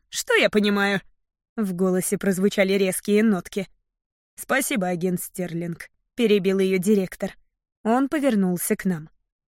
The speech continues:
"Университет пошел нам навстречу, и мы получили копии расписаний занятий и списки всех, кто посещал курс.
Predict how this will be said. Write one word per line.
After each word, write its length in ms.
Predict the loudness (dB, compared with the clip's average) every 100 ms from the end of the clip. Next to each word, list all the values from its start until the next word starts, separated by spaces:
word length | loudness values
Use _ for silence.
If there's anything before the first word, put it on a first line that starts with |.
| _ -6
"Университет 680 | -2 2 0 0 -4 -4 -2
пошел 300 | -2 0 0
нам 300 | 2 2 2
навстречу, 640 | 0 -2 -6 -6 -6 -12 -16 _ _
и 120 | -2
мы 120 | 0 0
получили 440 | -2 -2 -2 -2
копии 380 | -2 -2 0 -2
расписаний 680 | -2 -4 -4 -2 0 0
занятий 560 | 0 0 -2 -4 -4 -2
и 20 |
списки 440 | -2 -4 -4 -2 -4
всех, 360 | -2 -2 -4
кто 220 | -6 -6
посещал 500 | -4 -4 -4 -4 -4
курс. 460 | -6 -12 -12 -12